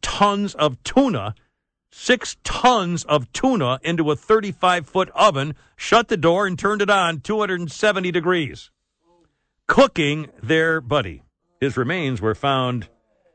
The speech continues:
<coughs> later. Bumblebee calls it a tragic accident. <laughs>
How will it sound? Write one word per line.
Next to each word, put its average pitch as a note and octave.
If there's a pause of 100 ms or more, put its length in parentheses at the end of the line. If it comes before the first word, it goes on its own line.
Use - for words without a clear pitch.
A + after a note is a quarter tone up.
(160)
<coughs> - (480)
later. G2 (1600)
Bumblebee E3+
calls F3+
it C#3+
a C3
tragic C3
accident. D#3+
<laughs> -